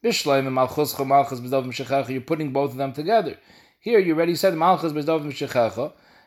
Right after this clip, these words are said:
and now you're saying Avinu Malkeinu. Still, yes, it's in the same bracha. It's not pasig to ma-,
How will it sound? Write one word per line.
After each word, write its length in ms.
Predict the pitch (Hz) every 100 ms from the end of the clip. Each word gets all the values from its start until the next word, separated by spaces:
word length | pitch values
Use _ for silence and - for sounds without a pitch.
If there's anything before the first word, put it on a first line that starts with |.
| -
and 80 | 139
now 140 | 226
you're 120 | 220
saying 280 | 170 214 196
Avinu 260 | 156 160 185
Malkeinu. 500 | 180 180 190 202 170 _ -
Still, 440 | - - 233 160
yes, 280 | 127 160 170
it's 160 | 151 143
in 60 |
the 100 | 127
same 340 | 120 151 139 127
bracha. 480 | 160 208 - 180 - _ _ _ _ _
It's 420 | - 127 - 143
not 380 | 147 160 156 -
pasig 540 | 156 185 - 151 131 -
to 120 | 127
ma-, 460 | 135 135 147 151